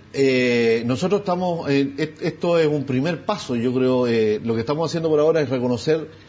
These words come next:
la asignación profesional para profesiones de, de ocho semestres. Como se, estamos igualando a los funcionarios municipales con los del, los servicios centrales. Eh, y esa es la, la etapa que estamos culminando hoy día.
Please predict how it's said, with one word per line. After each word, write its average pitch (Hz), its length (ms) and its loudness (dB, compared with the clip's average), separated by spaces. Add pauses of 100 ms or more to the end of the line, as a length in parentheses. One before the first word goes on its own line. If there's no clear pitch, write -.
(200)
la 107 80 -4
asignación 120 440 -2
profesional 131 640 -2
para 131 280 0
profesiones 117 480 -4
de, 117 200 -2
de 110 160 -2
ocho 123 220 -2
semestres. 120 440 -6
Como 110 180 -6
se, - 180 -8 (340)
estamos 202 360 0
igualando 185 520 2
a 220 60 4
los 185 80 -2
funcionarios 170 480 -2
municipales 175 600 -4
con 160 200 -2
los 147 160 0
del, 139 260 0 (300)
los 123 180 -2
servicios 135 360 -4
centrales. 120 420 -8 (600)
Eh, 104 580 0
y 123 100 -2
esa 143 180 0
es 151 40 0
la, 147 100 0
la 123 220 -2
etapa 135 260 -2
que 123 80 -2
estamos 123 260 -4
culminando 123 400 -2
hoy 139 100 -2
día. 82 160 -6